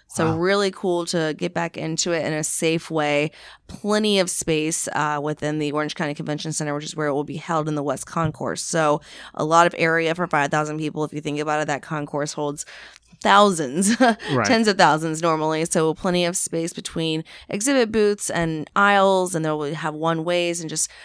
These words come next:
Speaker 1: watching and seeing what the convention center is doing to revolutionize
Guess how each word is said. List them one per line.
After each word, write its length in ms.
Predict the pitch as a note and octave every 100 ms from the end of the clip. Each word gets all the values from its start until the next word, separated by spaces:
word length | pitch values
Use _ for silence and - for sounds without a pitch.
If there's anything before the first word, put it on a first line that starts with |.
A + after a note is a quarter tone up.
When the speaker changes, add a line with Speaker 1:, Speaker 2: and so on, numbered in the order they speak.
| - -
Speaker 1:
watching 520 | E3+ F#3 - A#3+ G#3
and 100 | E3
seeing 520 | - E3 D#3+ D#3+ G#2+
what 200 | D3+ E3
the 80 | E3+
convention 340 | E3+ D#3 E3
center 260 | D#3+ D#3 D3
is 160 | D3 D3+
doing 340 | D3+ D3+ D3+
to 120 | -
revolutionize 840 | D#3 D3 D3+ D#3 D3+ D#3 D3 C#3+